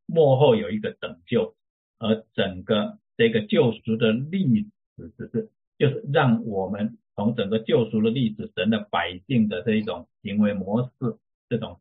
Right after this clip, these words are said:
思维模式一直没有脱离败坏，啊，来让我们看到为什么我们需要一个 ultimate salvation，我们需要一个终极的拯救，而这个终极的拯救，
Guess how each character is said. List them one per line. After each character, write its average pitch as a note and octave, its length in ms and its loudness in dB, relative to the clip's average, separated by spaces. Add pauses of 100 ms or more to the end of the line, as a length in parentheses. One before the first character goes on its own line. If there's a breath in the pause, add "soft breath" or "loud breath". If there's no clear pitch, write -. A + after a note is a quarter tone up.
思 B2+ 140 0
维 G2+ 180 2
模 F#2+ 280 -4
式 B2 260 -4
一 D3+ 120 -6
直 A2+ 160 0
没 A#2 120 4
有 A2 140 -2
脱 G#2+ 240 -6
离 F#2 200 -12
败 F#2+ 220 -2
坏， F#2+ 260 -4 (560)
啊， F#2 240 -4
来 F#2 160 -4
让 B2 280 4
我 F#2+ 120 0
们 G2+ 160 -6
看 A#2+ 140 2
到 A2+ 200 2 (100)
为 E3 360 2
什 F#2 240 -8
么 F2 260 -16
我 F2+ 140 -6
们 G2+ 180 -8
需 A#2+ 180 -4
要 G#2+ 240 2
一 A#2 120 -6
个 G#2+ 260 -8 (160)
ultimate E3 600 2 (160)
salvation， G2 680 -4
我 G2+ 60 -12
们 G2+ 100 -12
需 B2 120 -4
要 A#2+ 60 4
一 A2+ 60 0
个 G#2+ 100 -4
终 C3+ 500 0
极 - 160 -20 (100)
的 G2 180 -10
拯 - 120 -12 (160)
救， A2 300 -2 (380)
而 G#2 140 -2
这 B2 100 -2
个 A#2+ 80 2
终 B2+ 240 2
极 G#2 100 -6
的 F#2+ 140 -6
拯 F2 240 -14
救， G#2+ 300 -4